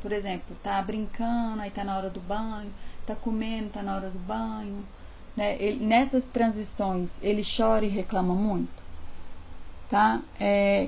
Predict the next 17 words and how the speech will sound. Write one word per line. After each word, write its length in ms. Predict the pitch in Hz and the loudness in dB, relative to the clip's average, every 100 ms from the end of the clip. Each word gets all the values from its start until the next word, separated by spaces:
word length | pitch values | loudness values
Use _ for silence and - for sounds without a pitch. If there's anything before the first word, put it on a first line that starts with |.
| - | 4
quando 380 | - 269 302 269 | 8 10 10 6
tem 180 | 262 240 | 6 6
algo 440 | 220 214 208 208 180 - - - - | 8 6 2 -6 -6 -10 -12 -14 -4
que 80 | 226 | 0
ele 100 | 220 | 2
não 200 | 240 269 | 4 4
tava 180 | 254 226 | 4 2
esperando, 640 | 220 226 208 196 196 202 - | 0 -2 0 0 0 -2 -4
que 100 | 220 | -2
muda 500 | 214 247 269 202 202 | 2 4 4 2 -4
o 60 | |
dia 240 | 185 196 185 | -4 -2 0
dele, 320 | 202 202 196 | 0 0 -2
a 60 | |
rotina 380 | 190 190 - 190 | -4 -6 -6 -6
dele, 280 | 185 185 185 - - - - - - | -4 -4 -4 -8 -12 -12 -12 -12 -6
ele, 1080 | - 220 226 233 220 220 220 214 202 190 185 | 0 4 6 4 4 2 2 0 0 2 0